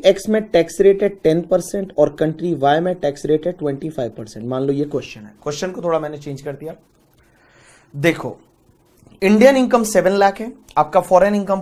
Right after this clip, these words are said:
पांच लाख है और उसमें से कंट्री एक्स वाला है वो तीन लाख है, कंट्री वाई वाला है वो दो लाख है।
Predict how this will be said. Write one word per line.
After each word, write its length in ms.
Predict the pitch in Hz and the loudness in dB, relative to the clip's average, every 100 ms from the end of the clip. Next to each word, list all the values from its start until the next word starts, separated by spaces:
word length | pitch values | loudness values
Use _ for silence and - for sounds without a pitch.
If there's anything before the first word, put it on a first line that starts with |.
| 196 | 0
पांच 240 | 160 156 180 | 0 0 -2
लाख 200 | 180 196 | -2 -2
है 120 | 208 _ _ _ _ _ | -14 _ _ _ _ _
और 140 | 175 185 | 4 4
उसमें 220 | 196 226 | 2 -4
से 120 | 233 | -4
कंट्री 400 | - 190 196 226 - | -4 -4 -4 -8 -2
एक्स 260 | 180 - | -2 -2
वाला 220 | 202 202 202 | -2 0 0
है 300 | 190 185 202 | 0 -4 -4
वो 140 | 143 160 | -6 -6
तीन 240 | 160 175 185 | -4 -8 -2
लाख 220 | 185 185 | -2 -2
है, 60 | |
कंट्री 360 | 196 160 147 160 | -6 -6 -6 -8
वाई 240 | 131 151 | 0 0
वाला 240 | 175 175 185 | 2 2 0
है 140 | 185 | -2
वो 140 | 170 147 | -4 -4
दो 200 | 127 156 | -4 -2
लाख 260 | 170 175 | -4 -6
है। 100 | 185 | -14